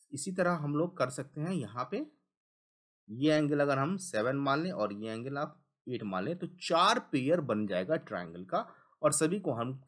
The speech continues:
can-, congruent similarly करके एक दिखा देंगे कि यहाँ पे एक congruent हो गया, बाकी सबको Similarly दिखाएंगे सी, ठीक है। So angle seven is equal to angle eight। So ये हमारा फोर्थ हो गया। अब देखिए,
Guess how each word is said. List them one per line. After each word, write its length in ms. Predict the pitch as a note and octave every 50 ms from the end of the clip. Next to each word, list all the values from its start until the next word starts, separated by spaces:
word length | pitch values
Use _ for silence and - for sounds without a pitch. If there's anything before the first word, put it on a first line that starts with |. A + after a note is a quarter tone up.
| -
can-, 220 | B2 A#2 A#2+ B2 A2 - B2+
congruent 480 | A#2+ A#2+ G#2+ A2+ C3+ D#3+ F3+ - F#3
similarly 360 | G3+ G#3+ A#3 A#3 A3+ A#3 A#3 G3+
करके 280 | F#3+ F3 D3+ B2+ B2+
एक 480 | - - D3 F3+ F#3+ F#3 F#3 - D3+ B2+
दिखा 260 | B2+ - - C#3 D3
देंगे 240 | D#3+ F#3 G3 G#3 G3+
कि 140 | G3 - D#3+
यहाँ 120 | D#3+ E3+
पे 180 | E3+ E3+ D#3+ E3+
एक 100 | F3 - -
congruent 360 | D3 C#3+ C#3 C3+ D3 E3+ F3
हो 60 | G3 G3
गया, 120 | F#3+ D#3
बाकी 220 | A2 A2+ A#2+ C#3+
सबको 440 | C3+ - C3 - - A#3 C#4 C#4 - _ _ _ _ _ _ _ -
Similarly 420 | - D3 D3 C#3 C3+ C3 C#3 D3+ D3+
दिखाएंगे 360 | B2 G#2 B2 G#2+ G2+ G#2+ A2
सी, 220 | - - G#3 A3 - - - -
ठीक 100 | F3+ C4+
है। 100 | C#4 D4+ - - - _ - - _ _ -
So 160 | - E3+ E3+ - A#2+
angle 260 | A#2 A2+ A#2+ C#3 D3 D3 -
seven 560 | - - - A#2+ C#3+ D#3+ B2 G2 A2+ D#3+ - - - G2
is 200 | G2 F#2 - - - _ - G#2
equal 340 | F2+ - F2 F2 F2 F2+ F2 -
to 80 | - - _ G2 F#2
angle 280 | F#2 F2+ C3 G#3 C4+ - _ _ _ _ _ _ _ _ - - _ _ _ - B2
eight। 260 | - - - _ _ _ _ _ _ _ _ _ _ _ -
So 100 | - A#3
ये 200 | F3 D3 C3+ D3
हमारा 340 | C3+ A2 F#2 F#2+ A#2 G#3 A3 - - -
फोर्थ 260 | A2+ F#2+ F2 - -
हो 60 | E2
गया। 480 | D#2 D2 - _ _ _ _ _ - G3+
अब 100 | B3+ B3
देखिए, 340 | E3 - - - F#2+ - -